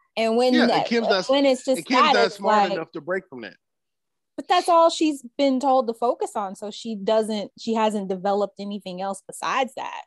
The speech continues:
Speaker 2: Look, when you marry somebody who got money like Kanye and who is crazy as Kanye, if you can't see who's truly crazy and who's not and what you're doing,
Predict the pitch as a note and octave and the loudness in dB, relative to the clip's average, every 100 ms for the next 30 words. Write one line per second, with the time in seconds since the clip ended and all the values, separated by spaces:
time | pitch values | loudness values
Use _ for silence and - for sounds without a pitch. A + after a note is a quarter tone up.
0 | _ _ - _ - D3+ A#2 - C3 D#3+ | _ _ -20 _ -4 -2 -2 -4 -4 0
1 | C#4 A3 F#3 F#3 F3+ D#3 C#3+ C#3 B2+ A2+ | 2 2 2 0 -2 -2 -2 -2 -4 -4
2 | B2 C3 C3+ C3 B2+ A#2 A2+ A2 C#3+ C3+ | -2 -2 -2 -6 -6 -6 -8 -8 -6 -6
3 | C3 C3+ C3 C3+ _ _ _ _ _ _ | -6 -6 -8 -10 _ _ _ _ _ _
4 | _ _ _ - C3 C#3 C3 G#2+ - C#3 | _ _ _ -6 -2 2 2 2 2 2
5 | D3 D3+ D3+ - D#3+ D#3 D#3+ D#3 D#3 _ | 2 0 0 0 0 0 -2 -4 -8 _
6 | _ _ _ _ _ _ _ _ _ _ | _ _ _ _ _ _ _ _ _ _
7 | _ _ _ - C3+ B2+ D4 - F3+ D#3+ | _ _ _ -6 -4 2 2 4 2 2
8 | - E3+ D#3+ C3+ D3 B2 - F3 D#3 C#3+ | 0 0 0 -2 -6 -10 -6 -2 -2 0
9 | D3+ D3 B2+ B2+ D3+ B2+ C3+ C#3+ - A#2 | 0 0 -4 -6 -6 -2 -2 -2 -4 -6
10 | C3 - C3+ B2+ C3+ C3+ | -6 -8 -6 -4 -2 -4